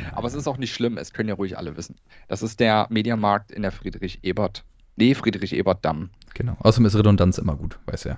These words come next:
Speaker 1: Erinner-, <laughs> okay.
Speaker 2: Also redundante
Speaker 1: Ja.
Speaker 2: Informationsverteilung quasi, ja.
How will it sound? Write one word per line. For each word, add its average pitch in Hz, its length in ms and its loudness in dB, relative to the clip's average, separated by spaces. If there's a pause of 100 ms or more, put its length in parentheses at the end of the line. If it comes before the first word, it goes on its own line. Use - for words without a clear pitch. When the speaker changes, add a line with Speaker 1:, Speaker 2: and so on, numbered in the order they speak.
Speaker 1:
Erinner-, 104 260 -6 (320)
<laughs> - 280 -10
okay. - 360 -10 (1400)
Speaker 2:
Also 87 200 -6
redundante 98 480 4
Speaker 1:
Ja. 92 100 -2 (140)
Speaker 2:
Informationsverteilung 90 880 0
quasi, 85 320 -2
ja. 76 120 -4